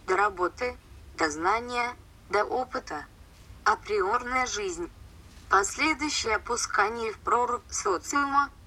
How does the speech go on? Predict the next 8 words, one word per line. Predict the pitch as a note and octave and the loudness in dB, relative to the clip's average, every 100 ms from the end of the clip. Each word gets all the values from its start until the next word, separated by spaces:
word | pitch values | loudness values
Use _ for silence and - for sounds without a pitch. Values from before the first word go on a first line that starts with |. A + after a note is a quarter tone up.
| - | -18
с | - - | -2 0
его | A3 G#3 G3+ | 0 0 -2
программой | - G3 F#3+ G3 F3+ F3 F3 E3+ - - - - | 0 0 2 2 4 4 -2 -8 -12 -18 -20 -2
«Борьбой | F3 F3+ F3 F3 D#3+ | 0 0 0 0 4
полов» | A#3+ A#3+ G#3 D#3 C#3+ - - - - | 4 4 2 -4 -6 -18 -20 -20 -10
гормональными | E3+ F3+ F3+ F3+ F3+ G#3+ G#3+ G#4+ G3+ | 0 4 6 4 4 0 0 -4 -4
шахматами, | - C4 B3 - G3+ - G#3+ G3+ F#3+ - - - | 0 2 0 0 -2 0 -2 -2 -4 -10 -20 -12
феромонами, | - F#3+ F3+ F3+ F3+ E3+ F3 E3+ E3 | -4 2 2 2 0 0 0 -4 -6